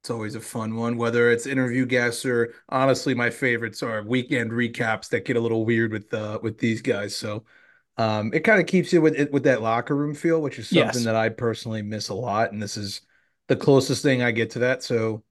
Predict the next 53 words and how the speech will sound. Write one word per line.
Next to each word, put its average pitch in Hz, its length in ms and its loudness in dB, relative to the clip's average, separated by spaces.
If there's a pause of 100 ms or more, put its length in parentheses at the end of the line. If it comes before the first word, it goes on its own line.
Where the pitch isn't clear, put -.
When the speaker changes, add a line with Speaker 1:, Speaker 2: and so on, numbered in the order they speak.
(180)
Speaker 1:
to - 120 -8
you 117 140 -4
two, 110 240 -6
I 110 60 -4
appreciate 107 560 -6
it. - 120 -18 (240)
Speaker 2:
Yeah, 160 360 4
absolutely. 143 640 0
I 131 100 -6
echo 131 260 -4
everything 127 420 -6
Harry 127 260 -4
just 120 220 -8
said. 127 180 -6
The, 135 200 -2
the 139 180 0
locker 143 400 2
room 135 260 0
being 135 200 -4
around 131 240 -6
the 127 60 -4
boys 127 340 -4
thing 131 180 -6
for 127 160 -8
sure. 131 300 -2
And 139 120 0
I 139 160 2
think 185 220 2
just - 220 -4
the - 80 2
people 139 380 0
that 135 120 -2
we've 127 160 -8
gotten 135 300 -4
to, 123 340 -8
you 143 120 -4
know, 123 140 -6
meet 131 300 -2
and 143 80 -6
interact 123 480 -6
with 123 180 -6
over 127 200 -6
the 123 80 -8
course 120 340 -8
of 123 100 -10
two - 160 -8
hundred 123 240 -10
episodes 120 480 -8
have 131 140 -10
been 123 320 -8
really, 135 480 -2
really 110 260 -12
cool. - 280 -14